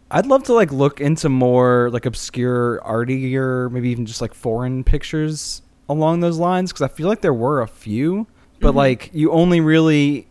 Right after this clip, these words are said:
Speaker 1: see the, like, American side of it. Like, I was watching, um,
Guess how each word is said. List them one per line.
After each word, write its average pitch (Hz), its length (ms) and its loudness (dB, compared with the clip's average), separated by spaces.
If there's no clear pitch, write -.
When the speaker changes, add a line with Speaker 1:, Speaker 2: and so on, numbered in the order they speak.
Speaker 1:
see 156 680 0
the, 135 180 2
like, 127 240 0
American 120 500 -2
side 156 320 -2
of 160 140 -2
it. 175 240 -4
Like, 151 100 -4
I 165 60 8
was 170 160 2
watching, 175 460 2
um, 123 560 0